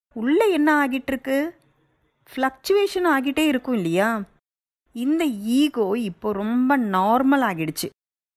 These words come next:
அதே மாதிரி தான் சொல்றாங்க, கோபம், வெறுப்பு, மனக்காயம், கவலை, பொறாமை எல்லா நெகட்டிவ்ங்களும் கூட இப்போ நார்மல்னு சொல்ல ஆரம்பிச்சிட்டோம். இதுல எது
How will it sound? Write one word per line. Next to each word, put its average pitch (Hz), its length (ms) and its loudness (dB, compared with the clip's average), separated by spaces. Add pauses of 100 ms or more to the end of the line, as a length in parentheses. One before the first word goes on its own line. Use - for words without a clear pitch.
(300)
அதே 170 320 0
மாதிரி 262 340 0
தான் 269 220 0
சொல்றாங்க, 262 480 0 (680)
கோபம், 208 540 0 (140)
வெறுப்பு, 202 580 0 (260)
மனக்காயம், 214 800 0 (180)
கவலை, 220 600 0 (500)
பொறாமை 247 600 0 (420)
எல்லா 285 500 2 (160)
நெகட்டிவ்ங்களும் 233 720 -2
கூட 269 120 0
இப்போ 233 320 -4 (640)
நார்மல்னு 285 640 2
சொல்ல 240 240 0
ஆரம்பிச்சிட்டோம். 180 560 -4 (580)
இதுல 254 220 -2 (280)
எது 220 180 2